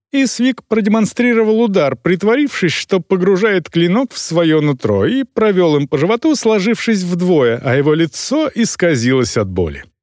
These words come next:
Затем он сел прямо и улыбнулся.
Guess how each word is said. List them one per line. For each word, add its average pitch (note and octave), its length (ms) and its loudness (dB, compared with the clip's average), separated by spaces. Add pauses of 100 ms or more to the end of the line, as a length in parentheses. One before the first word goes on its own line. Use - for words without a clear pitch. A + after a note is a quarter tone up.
(600)
Затем A3 520 -2
он C4 140 2
сел A2 260 -2
прямо C#4 420 0
и - 160 -4
улыбнулся. G#2+ 720 -2